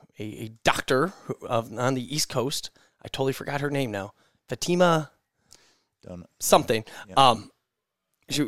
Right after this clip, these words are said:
Speaker 1: who's hooked up, w-, is a smart lady and connected with the government and, and, and stuff like that. But she came out and, on sixty Minutes and,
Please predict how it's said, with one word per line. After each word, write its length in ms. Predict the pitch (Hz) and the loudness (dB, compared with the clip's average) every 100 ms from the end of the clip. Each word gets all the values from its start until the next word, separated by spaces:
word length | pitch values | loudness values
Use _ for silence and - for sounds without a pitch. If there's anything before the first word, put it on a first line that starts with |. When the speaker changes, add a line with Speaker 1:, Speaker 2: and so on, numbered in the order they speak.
| - | 0
Speaker 1:
who's 380 | 139 127 - - | 0 0 -2 0
hooked 240 | 139 - | 2 6
up, 200 | 147 - | 6 6
w-, 280 | - 151 151 | 2 4 4
is 260 | - 151 - | 2 -4 -2
a 20 | |
smart 260 | - 170 180 | 6 6 8
lady 320 | 175 254 269 | 6 4 0
and 340 | 147 143 139 - | 0 2 0 0
connected 300 | 175 170 185 | 2 2 0
with 100 | - | 2
the 60 | |
government 400 | 185 160 185 208 | 4 4 4 0
and, 120 | 196 | -4
and, 220 | 160 165 160 | 2 2 2
and 120 | 160 | -2
stuff 240 | 160 - 156 | 2 0 2
like 120 | 160 | 0
that. 160 | 160 190 | 0 -2
But 100 | 175 | -6
she 140 | 175 | -6
came 200 | - 175 | -2 -2
out 180 | 170 190 | -2 -2
and, 120 | 165 147 | -2 0
on 120 | 147 | 0
sixty 240 | - - | -2 -2
Minutes 280 | 151 143 - | 2 2 2
and, 140 | 143 | -2